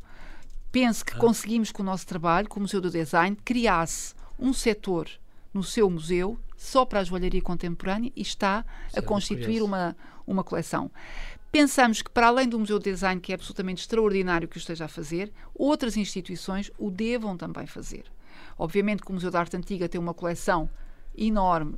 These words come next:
Speaker 1: vasta de joias antigas, mas o que é antigo
Speaker 2: Sim.
Speaker 1: e o que é contemporâneo também vai sofrendo
Speaker 2: Claro,
Speaker 1: com o
Speaker 2: claro.
Speaker 1: seu tempo. Ahm, mas era importante que outros, eh, outras instituições, nomeadamente a Gulbenkian, cujo seu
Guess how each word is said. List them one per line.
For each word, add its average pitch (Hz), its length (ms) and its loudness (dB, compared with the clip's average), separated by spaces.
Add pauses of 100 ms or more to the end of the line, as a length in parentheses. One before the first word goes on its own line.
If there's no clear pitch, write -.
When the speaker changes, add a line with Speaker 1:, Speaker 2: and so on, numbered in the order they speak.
Speaker 1:
vasta 165 480 6
de 160 360 0
joias 147 420 -2
antigas, 170 440 -6
mas 175 200 -4
o 165 80 -6
que 185 140 -2
é 170 60 2
antigo 196 260 -4
Speaker 2:
Sim. 180 60 -2
Speaker 1:
e 175 60 0
o 120 40 2
que - 120 -4
é 165 60 0
contemporâneo 180 720 0 (320)
também 185 320 4
vai 190 160 4
sofrendo 180 560 0
Speaker 2:
Claro, - 20 -2
Speaker 1:
com 190 80 -4
o 156 40 0
Speaker 2:
claro. 180 140 0
Speaker 1:
seu 165 80 -4
tempo. 202 300 -2 (480)
Ahm, 202 400 6 (240)
mas 220 500 6 (320)
era 269 220 6
importante 226 680 2 (120)
que 233 260 2 (120)
outros, 269 640 2
eh, 175 920 0
outras 226 300 2
instituições, 220 580 -2
nomeadamente 196 640 2
a 175 40 0
Gulbenkian, 180 580 0
cujo 190 340 -6
seu 175 380 0